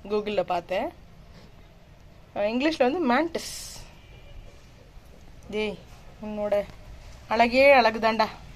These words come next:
வா, தலைவர் எங்க போறாருன்னு தெரியல. நான் அவனை தொடவும் மாட்டேன், நான் அவனை டிஸ்டர்ப் பண்ண மாட்டேன்னு சொல்லிட்டேன்.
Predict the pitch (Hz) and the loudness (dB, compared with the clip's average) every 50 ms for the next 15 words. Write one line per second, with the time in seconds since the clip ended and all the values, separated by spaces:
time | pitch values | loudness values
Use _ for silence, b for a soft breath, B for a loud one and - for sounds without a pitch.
0 | - - - - B B B B B B - - - - 302 311 269 - - - | -18 -18 -18 -16 B B B B B B -16 -16 0 4 6 6 6 4 0 -8
1 | - - - - - - - - - - - - - - - - - - - - | -10 -14 -16 -16 -14 -16 -14 -14 -14 -14 -14 -14 -14 -14 -12 -14 -14 -14 -14 -14
2 | - - - - 254 262 277 294 285 247 233 247 254 277 269 269 240 240 233 226 | -14 -8 0 2 4 6 8 8 6 6 6 6 4 6 6 8 10 10 8 8
3 | 247 240 240 240 226 214 226 220 214 208 208 202 - - - 233 254 262 254 262 | 6 2 2 2 0 0 0 0 0 0 0 0 -4 -6 0 4 6 6 6 6
4 | 254 254 233 226 233 254 262 269 262 240 220 214 214 214 214 214 208 208 214 208 | 4 4 4 4 6 6 6 6 4 2 2 2 2 2 2 2 2 0 0 -2
5 | 208 208 - - 233 226 - 220 220 220 214 208 202 208 220 214 - 214 202 208 | -4 -6 -6 -4 -4 -4 -4 -4 -4 -2 -4 -4 -4 -4 -6 -4 -4 -4 -4 -4
6 | 202 - 190 185 190 214 | -4 -2 -2 -2 -2 -4